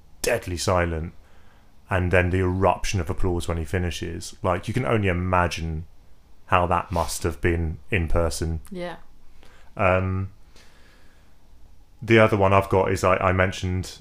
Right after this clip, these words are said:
Speaker 1: just now, uh, Ye Jo Halka Halka Soro Hai, Nusrat Fateh Ali Khan. Uh, I just think it's, I, again, I just think it's such a unique thing.
Speaker 2: Yeah.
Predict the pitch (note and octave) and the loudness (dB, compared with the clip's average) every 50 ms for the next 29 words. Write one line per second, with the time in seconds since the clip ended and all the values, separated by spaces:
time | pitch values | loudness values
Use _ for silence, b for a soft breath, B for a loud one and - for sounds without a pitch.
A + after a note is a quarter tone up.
0 | - C#3+ G#2 - G2 F2+ - G2+ G2+ F#2+ F#2 F2+ F2+ G2 G2+ - - - - F#2 | -16 -14 -8 -6 -6 -4 0 2 4 6 6 4 4 0 -2 -6 -8 -4 -2 0
1 | F2 F2 F2+ F2+ F2+ F2+ F#2 - - - - - - - - F#2+ F2+ F2 - G2 | 2 2 4 4 2 2 0 -4 -8 -18 -20 -20 -18 -10 -4 -2 0 0 2 2
2 | F#2 E2+ F2+ F#2 G2 - - F2+ E2+ F#2 G2+ G2 - - G2 F2+ - - G2 F#2+ | 2 4 4 2 2 2 0 2 2 4 2 2 2 0 -2 0 0 0 2 2
3 | G2 G2 F#2+ F2+ G2+ G#2+ A2+ A#2+ D3 F3 F#3 - A#2 A2 A2+ A2 G2 G#2+ G#2+ A2+ | 4 4 4 6 8 8 8 8 6 4 2 2 4 6 6 6 6 6 4 4
4 | - A2 G#2+ - A#2 A2+ A2 A2 A#2 - C3+ C3 C#3 D#3 E3+ G3 G3+ - - - | 6 4 6 8 8 8 8 8 8 8 10 10 10 10 8 4 0 -4 -10 -10
5 | - - G#2 G2 G2+ G2+ G2+ G2 - - - C3 A#2+ G#2 B2 - - A2+ G#2 A2+ | 0 4 6 6 8 6 6 4 0 0 2 2 2 4 4 4 4 4 4 2
6 | - - - D3+ D#3 D#3 D#3 - D3+ C#3 A2+ F3 E3+ C#3+ B2+ - - A#2+ A#2 B2+ | -2 0 4 4 6 6 4 2 -2 0 4 4 4 4 4 2 0 -2 -2 -2
7 | - - C3 B2+ C#3 - - - A#2+ B2 - - - - C3+ B2+ - - - - | -2 -2 -2 -2 -4 -4 -2 0 0 0 0 0 4 6 6 6 4 2 0 4
8 | C3 A#2 A2 G#2+ G#2+ G#2 G#2+ - b b b b b b b b b b b b | 6 8 8 8 6 4 2 -4 b b b b b b b b b b b b
9 | b - - A#2 A#2+ A#2 A#2+ A#2 A2 A2+ - - B2 A#2+ G#2+ F2+ E2 D2+ - - | b -6 0 2 4 6 6 6 4 4 2 2 4 4 4 4 2 -4 -8 -12
10 | - - - G3 F#3 F3 E3+ E3+ | -12 -6 -2 2 4 4 2 2